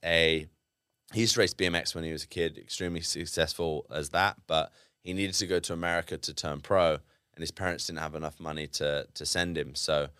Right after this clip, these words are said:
um, he ended up retiring and setting up a telecoms business that was very successful. And he saw me as a young kid as well, trying to go to the Olympics, and, um, he was in a position to help, so he did. But I think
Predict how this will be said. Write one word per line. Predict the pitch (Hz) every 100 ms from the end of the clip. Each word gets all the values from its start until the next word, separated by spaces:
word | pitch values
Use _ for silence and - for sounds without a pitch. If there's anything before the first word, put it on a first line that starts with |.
| _ _ _
um, | 73 76 76
he | 78
ended | 80 78
up | 76 -
retiring | 71 80 76 73 73
and | 73
setting | - 62
up | 73
a |
telecoms | - 82 78 76 69
business | 69 69 73 67 -
that | - -
was | _
very | 71 71
successful. | - - 80 - - - _ _ _ _ -
And | 80 80
he | 90
saw | 85 80
me | 82 80
as | 76
a |
young | 87 85 82
kid | 80 78
as | 76 76
well, | 78 73
trying | - 78
to | 80
go | 78
to | -
the | 76
Olympics, | 85 101 82 80 - -
and, | 80 78 80 78 76 - _ _ _
um, | 76 78 80
he | 82
was | 87 80
in |
a | 78
position | 78 76 76 69
to |
help, | 73 78 -
so | -
he | 69
did. | 71 87 76 - _ _ _ _ _ _
But | 92 85 - _
I | _
think | 131 151